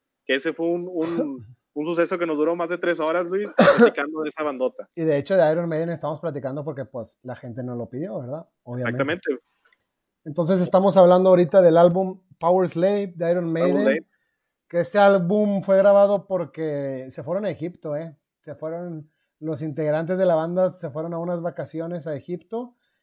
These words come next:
Speaker 2: y quedaron impresionados por la majestuosidad de las pirámides, güey. Que de hecho, la primera canción que apareció con este tema de las pirámides fue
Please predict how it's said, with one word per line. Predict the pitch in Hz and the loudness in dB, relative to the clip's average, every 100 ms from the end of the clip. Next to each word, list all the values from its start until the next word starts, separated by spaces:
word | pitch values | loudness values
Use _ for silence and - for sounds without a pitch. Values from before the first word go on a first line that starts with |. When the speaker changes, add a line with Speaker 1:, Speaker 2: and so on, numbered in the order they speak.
| _ | _
Speaker 2:
y | 160 156 147 143 143 135 | -6 -2 -2 -2 -6 -6
quedaron | 156 143 160 175 | -4 -2 -2 -2
impresionados | 165 - 151 143 - 143 135 139 156 156 | -4 -6 -6 -6 -6 -6 -4 -2 -2 -4
por | 170 | -6
la | 151 | -4
majestuosidad | 143 135 127 - 117 127 131 | -6 -8 -14 -14 -10 -6 -4
de | 190 | -2
las | 151 - | -4 -6
pirámides, | 127 123 127 143 156 165 | -8 -8 -6 -6 -8 -8
güey. | 202 214 _ _ _ _ _ | -10 -12 _ _ _ _ _
Que | 151 | -4
de | 139 143 | -2 -2
hecho, | 139 180 156 - - | 4 4 4 -2 -6
la | 165 | -4
primera | 151 151 156 | -2 -2 0
canción | 185 175 - 165 180 | 0 0 -2 -2 -2
que | - | -2
apareció | 156 156 139 147 | -2 0 -2 -4
con | 170 160 | -6 -8
este | 147 175 | -8 -12
tema | - 156 165 | -6 -4 -2
de | 165 | -4
las | 147 | -4
pirámides | - 135 139 160 156 | -6 -6 -4 -6 -4
fue | 143 143 139 131 113 | -2 0 -2 -4 -6